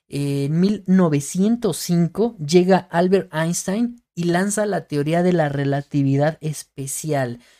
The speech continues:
en donde, sin clavarnos en tecnicismos, se empiezan a hacer estudios acerca de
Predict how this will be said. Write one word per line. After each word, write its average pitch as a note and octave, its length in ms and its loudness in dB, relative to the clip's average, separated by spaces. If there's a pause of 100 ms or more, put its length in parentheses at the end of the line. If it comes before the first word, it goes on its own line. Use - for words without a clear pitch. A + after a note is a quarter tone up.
(160)
en E3+ 180 0
donde, E3+ 320 -2
sin F#3+ 300 0
clavarnos B3 760 -4
en C#3+ 220 -2
tecnicismos, E3+ 960 0 (220)
se - 160 -4
empiezan G#3 460 0
a G#3 40 0
hacer G3+ 220 0
estudios A3 480 0
acerca F#3+ 480 -2
de C#3 240 -2